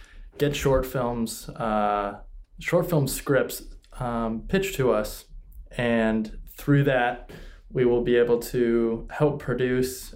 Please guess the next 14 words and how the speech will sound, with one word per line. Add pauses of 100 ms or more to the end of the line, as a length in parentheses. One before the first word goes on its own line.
(120)
and (380)
plan
a
distribution
plan (680)
for
these
short
films
under
the
Tungsten
name. (600)
Um,